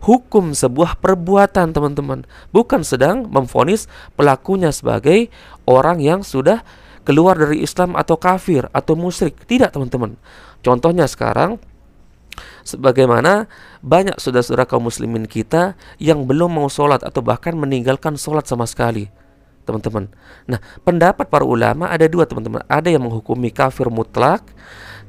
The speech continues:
tetap-, tetapi ada yang menghukumi tidak kafir, teman-teman. Bayangkan, ada pendapat ulama, bahkan banyak pendapat u-, para ulama yang mengatakan seseorang meninggalkan sholat dengan terang-terangan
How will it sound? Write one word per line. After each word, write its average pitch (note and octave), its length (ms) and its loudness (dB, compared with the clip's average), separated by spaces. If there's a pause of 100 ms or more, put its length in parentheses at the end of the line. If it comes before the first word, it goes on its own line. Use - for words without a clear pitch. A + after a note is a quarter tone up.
(180)
tetap-, A2 480 -2
tetapi C3 400 0
ada C#3+ 320 2
yang D#3+ 80 -6
menghukumi B2+ 640 -2
tidak G#3 520 0 (280)
kafir, G3 440 2
teman-teman. A2 440 -6
Bayangkan, A2 520 0 (560)
ada D#3+ 320 2
pendapat C3+ 440 0
ulama, A2+ 360 -2
bahkan D3 320 -4
banyak A#2+ 320 0 (360)
pendapat - 360 -2
u-, A#2+ 160 -4
para A#2 200 2
ulama A2 520 -2 (160)
yang A#2+ 320 -2 (520)
mengatakan B2+ 720 0 (400)
seseorang E3 560 2
meninggalkan C3 560 -2
sholat E3+ 440 0 (360)
dengan C3 320 0
terang-terangan B2 720 -2